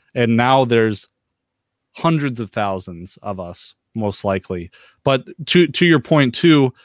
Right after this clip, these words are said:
what we're looking for is to meet, maybe meet less people, reach less people. Jeff Deist said this on the Human Action podcast. He said, "We wanna, we wanna reach maybe less people, but engage them on a very deep level."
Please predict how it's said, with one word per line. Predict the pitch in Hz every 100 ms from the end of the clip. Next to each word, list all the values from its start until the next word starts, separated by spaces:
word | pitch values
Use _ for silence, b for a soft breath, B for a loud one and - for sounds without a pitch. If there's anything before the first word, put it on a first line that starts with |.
| b b b
what | 143 147
we're |
looking | 143 143 - 139
for | - 131 123
is | 117 -
to | 120
meet, | 117 135 147 _ _ _ _ _ _ _ _ _ _ _
maybe | 131 156 170
meet | 143 160 135
less | 127 143 -
people, | - 135 113 107 107 110 -
reach | 123 165 147 127
less | 127 143 -
people. | - 110 - 98 101 - _ _ -
Jeff | 143 -
Deist | 127 123 -
said | 120 104
this | 107 -
on | 110
the | 104
Human | 110 107
Action | 101 101 - 101
podcast. | - 95 95 95 92 -
He | 120
said, | - 117 110
"We |
wanna, | 127 131 120 107 b b b
we | 135
wanna | 170 160
reach | 151 147 131
maybe | 143 143 117
less | 123 143 -
people, | 131 117 113 104
but | 110
engage | 113 110 104 120 127 -
them | 117 110
on | 107 104
a |
very | 104 101 117 117 110
deep | 101 107 -
level." | 101 92 - 82